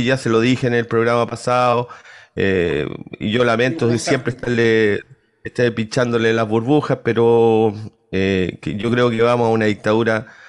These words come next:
Speaker 1: mundial como van las cosas. Yo quería hacer esa alusión a amlo, a Petro y a todos estos progresistas del mundo.
Speaker 2: Sergio, estamos, Ariel, estamos, eh, nuestros, eh, auspiciadores, que ya ustedes se imaginarán quiénes son,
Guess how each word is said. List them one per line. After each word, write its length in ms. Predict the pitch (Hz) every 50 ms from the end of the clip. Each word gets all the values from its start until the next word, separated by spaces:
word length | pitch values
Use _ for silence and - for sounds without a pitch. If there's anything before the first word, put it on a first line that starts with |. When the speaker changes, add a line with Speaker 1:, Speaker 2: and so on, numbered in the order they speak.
| - - - _ _
Speaker 1:
mundial 440 | 117 120 123 123 117 131 135 135 131
como 260 | - 113 107 104 104
van 160 | 107 101 90
las 120 | 92 90
cosas. 380 | - - 98 92 - - - 76 - _
Yo 120 | - 147 156
quería 200 | 160 170 170 175
hacer 220 | 156 - 175 160 156
esa 320 | 151 - 143 135 135 127
alusión 480 | 123 123 123 120 - - 143 139 135 131
a 180 | 120 110 131
amlo, 380 | 143 143 139 135 131 135 135 131 - - - - - -
a 160 | - 113 107
Petro 360 | - 135 143 131 117 139 135 135
y 120 | 123 117
a 80 | 117 117
todos 220 | 120 123 127 127
estos 200 | 123 - 127 120
progresistas 880 | - - 120 117 113 113 107 - - 113 - _ - 107 104 104 101 - _ _ _ _ _ _ - - - - - - _ _ _ _
del 140 | 110 107
mundo. 420 | 107 113 117 110 101 90 98 92 85 - - - - -
Speaker 2:
Sergio, 540 | - 196 190 - - 226 226 220 - - -
estamos, 1120 | 156 - - 185 180 185 185 180 180 180 175 175 170 165 160 156 151 143 135 131 135 - - -
Ariel, 300 | 143 151 180 196 180 -
estamos, 460 | - - - - 156 160 160 160 160 - -
eh, 240 | 147 139 139 139 - -
nuestros, 680 | 135 143 147 139 - - 139 135 - - - - - -
eh, 240 | 131 127 127 127 -
auspiciadores, 720 | 147 139 - - 151 143 - 151 151 165 165 160 165 160 -
que 140 | - 135
ya 140 | 123 139 147
ustedes 240 | 147 - 156 147 -
se 80 | - 143
imaginarán 460 | 127 131 117 - 127 127 131 147 151
quiénes 240 | - 170 165 160 -
son, 400 | - 170 143 151 165 - -